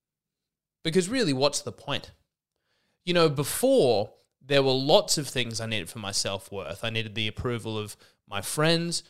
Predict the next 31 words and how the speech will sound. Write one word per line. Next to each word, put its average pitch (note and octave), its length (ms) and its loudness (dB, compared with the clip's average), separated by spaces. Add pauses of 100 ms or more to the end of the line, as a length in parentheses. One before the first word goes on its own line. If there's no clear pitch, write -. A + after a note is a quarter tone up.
(100)
of - 160 -16
comedy D#3+ 360 -2
audiences, D3 520 -2
my - 160 -8
partner, D3 600 -4
my G2+ 140 -4
parents. C#3 500 -4 (280)
And E3 140 -4
since D4 180 -2
I've G#3 160 2
stopped D#3+ 280 2
drinking, C#3+ 400 -2 (520)
all C4+ 280 6
I F#3 120 4
think D#3 280 -2
about A2+ 320 -6 (880)
is C3+ 180 -2
stand-up A#2+ 460 0
comedy. A#2+ 380 -6
And D#3 120 -4
now G#3+ 160 2
all A#3 380 6
of A#2+ 100 0
my G#2+ 180 0
self-worth F#2+ 880 -6 (280)
is D#3 120 0
contained B2+ 520 -2
therein. F#2+ 420 -6 (840)
Every G3+ 440 4
bad D3+ 680 4
gig A#2+ 460 -4